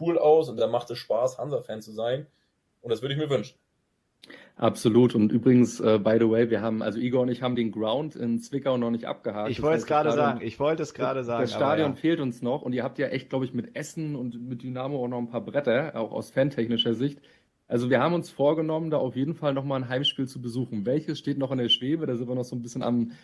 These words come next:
Speaker 2: am Plan, aber da ist auf jeden Fall der Gedanke da. Mal gucken, schauen wir mal.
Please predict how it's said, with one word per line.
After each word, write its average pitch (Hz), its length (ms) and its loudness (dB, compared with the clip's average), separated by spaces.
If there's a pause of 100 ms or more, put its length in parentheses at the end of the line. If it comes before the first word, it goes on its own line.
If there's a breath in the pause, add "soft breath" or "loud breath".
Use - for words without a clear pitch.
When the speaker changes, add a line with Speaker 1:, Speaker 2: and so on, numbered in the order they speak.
(140 loud breath)
Speaker 2:
am 110 220 -4
Plan, 151 480 -2
aber 131 500 0
da 131 220 -2
ist 131 120 -2
auf 131 140 -4
jeden 135 180 -4
Fall 131 460 0
der 123 140 -2
Gedanke 120 340 -2
da. 110 180 -2
Mal 110 140 -10
gucken, - 400 -4
schauen 117 160 -4
wir 110 60 -10
mal. 107 200 -12